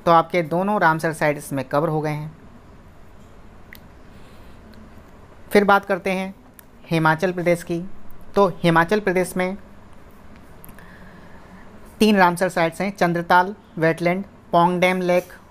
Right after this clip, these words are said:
और रेणुका, रेणुका वेटलैंड। तो कुछ चीज़ें हैं जिनके ट्रिक्स बन सकती है और कुछ चीज़ें ऐसी हैं जो हमें याद भी रखनी है,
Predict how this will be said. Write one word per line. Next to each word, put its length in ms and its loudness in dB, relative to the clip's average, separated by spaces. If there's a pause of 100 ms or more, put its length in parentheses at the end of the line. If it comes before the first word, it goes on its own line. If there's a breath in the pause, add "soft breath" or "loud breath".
और 180 6
रेणुका, 500 -2 (140)
रेणुका 600 0
वेटलैंड। 540 -2 (1900 loud breath)
तो 80 6
कुछ 220 2
चीज़ें 240 4
हैं 140 4
जिनके 240 4
ट्रिक्स 260 0
बन 120 2
सकती 260 2
है 60 8
और 60 4
कुछ 180 0
चीज़ें 200 2
ऐसी 220 0
हैं 200 2
जो 120 2
हमें 220 2
याद 220 4
भी 80 -4
रखनी 300 -2
है, 140 -4